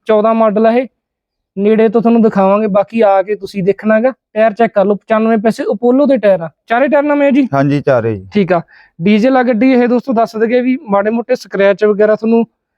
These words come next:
Speaker 1: ਜ਼ਰੂਰ ਦਿਖ ਜਾਣਗੇ ਤੇ ਕੰਡੀਸ਼ਨ ਬਾਕੀ ਤੁਹਾਨੂੰ ਵੀਡੀਓ ਦੇ ਵਿੱਚ ਦਿਖਦੀ ਆ। ਕੋਸ਼ਿਸ਼ ਰਹੂਗੀ ਸਾਰੇ ਪੱਖ ਤੋਂ ਤੁਹਾਨੂੰ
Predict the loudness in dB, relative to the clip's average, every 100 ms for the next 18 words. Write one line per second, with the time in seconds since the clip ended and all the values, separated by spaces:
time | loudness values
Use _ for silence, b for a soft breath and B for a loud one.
0 | _ -4 0 0 2 0 0 0 -2 -2
1 | -4 -2 -2 0 0 0 -4 -2 -2 0
2 | 0 0 0 -2 -2 -4 -2 0 -2 -4
3 | _ _ -2 -2 0 0 2 2 0 0
4 | 0 0 0 -4 -2 -2 0 0 0